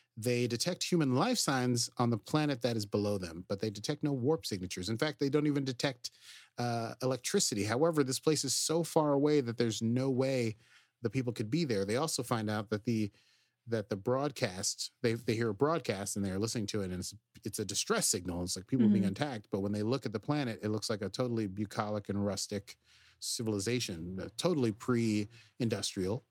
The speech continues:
Speaker 2: Yep.
Speaker 1: And they realize that actually this, this, uh, distress signal has been on a loop for two hundred years. Two hundred years would mean
Speaker 2: How
Speaker 1: that
Speaker 2: long,
Speaker 1: this,
Speaker 2: sorry?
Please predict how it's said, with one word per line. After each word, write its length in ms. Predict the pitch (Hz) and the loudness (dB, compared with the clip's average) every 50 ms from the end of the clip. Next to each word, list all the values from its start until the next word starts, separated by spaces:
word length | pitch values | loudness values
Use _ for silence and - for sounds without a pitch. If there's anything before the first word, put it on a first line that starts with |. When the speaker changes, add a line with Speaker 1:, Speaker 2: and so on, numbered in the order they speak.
| _ _ _ _ _ _ _ _ _ _ | _ _ _ _ _ _ _ _ _ _
Speaker 2:
Yep. 160 | - 233 220 - - - - - - - _ | -8 -8 -8 -8 -10 -14 -16 -18 -20 -14 _
Speaker 1:
And 540 | - 123 123 123 123 120 117 117 117 107 110 - _ _ _ _ _ _ - | -4 -2 0 0 2 2 2 2 2 0 -2 -6 _ _ _ _ _ _ -2
they 100 | 117 117 | 0 2
realize 400 | 113 127 135 135 131 123 117 110 | 2 2 2 2 2 2 0 0
that 160 | - 117 110 | 0 0 0
actually 440 | 110 117 120 117 - - 123 110 110 | 0 -2 -2 -2 -2 -2 0 0 0
this, 380 | 98 92 107 104 104 104 - - _ _ _ _ _ _ _ _ _ | 2 2 2 2 2 2 -2 -4 _ _ _ _ _ _ _ _ _
this, 360 | - 110 101 - - - - - | -2 0 0 0 -2 -4 -4 -4
uh, 420 | 101 98 92 87 90 87 90 87 90 92 | -6 -6 -6 -6 -8 -8 -8 -10 -10 -6
distress 360 | - 101 - - 139 147 - - | -4 -4 -2 -2 -2 -4 -2 -2
signal 400 | 123 110 104 110 104 104 101 - - - 95 101 | -2 -2 0 -2 -4 -4 -8 -10 -6 -6 -6 -4
has 160 | - 110 101 95 | -4 -4 -6 -4
been 200 | 95 123 120 120 | -2 -2 0 0
on 200 | 117 110 107 110 | 0 -2 -2 -2
a 160 | 104 101 104 | -2 -2 -4
loop 400 | 95 87 95 131 170 160 123 - _ _ _ _ _ _ - | -4 0 2 2 2 0 -2 -6 _ _ _ _ _ _ -10
for 220 | - - 143 127 | -4 -2 -2 0
two 180 | - - 147 135 | -2 -2 -2 -2
hundred 260 | 131 127 113 104 98 | -2 -2 -2 -2 0
years. 520 | 120 120 113 - - - - - - - - _ _ _ _ - | 0 0 -2 -2 -6 -10 -8 -8 -8 -10 -12 _ _ _ _ -2
Two 140 | - 220 214 | 2 2 4
hundred 260 | 214 202 190 165 151 | 4 4 2 2 2
years 280 | 156 151 143 139 120 | 4 4 4 4 2
would 120 | 123 123 107 | 0 0 0
mean 400 | 113 107 98 101 101 113 120 120 120 _ _ _ _ _ _ | 0 0 0 0 0 0 0 -2 -4 _ _ _ _ _ _
Speaker 2:
How 100 | - 233 | 0 2
Speaker 1:
that 40 | 233 | 4
Speaker 2:
long, 80 | 233 | 4
Speaker 1:
this, 160 | 240 110 104 - | 4 4 2 2
Speaker 2:
sorry? 120 | 269 330 | 0 0